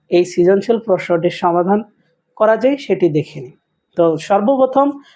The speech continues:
আমরা ক নম্বর প্রশ্নটির দিকে খেয়াল করলে দেখতে পাবে, বলছে, "নিরানব্বই এর বর্গ নির্ণয় করো।"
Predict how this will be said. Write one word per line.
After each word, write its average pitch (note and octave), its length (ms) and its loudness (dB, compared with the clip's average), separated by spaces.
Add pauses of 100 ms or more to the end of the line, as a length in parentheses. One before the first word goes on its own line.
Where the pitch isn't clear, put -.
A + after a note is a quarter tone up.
আমরা G3+ 380 2
ক F#3+ 40 0
নম্বর B3+ 420 2
প্রশ্নটির G3+ 540 -4
দিকে G#3+ 280 -2
খেয়াল A3 380 -2
করলে A#3+ 260 2
দেখতে F#3 340 -2
পাবে, F3+ 300 -2 (400)
বলছে, A3 300 0
"নিরানব্বই A3+ 600 4
এর A#3+ 100 2
বর্গ E3+ 540 0 (280)
নির্ণয় A#3 320 4
করো।" - 220 -10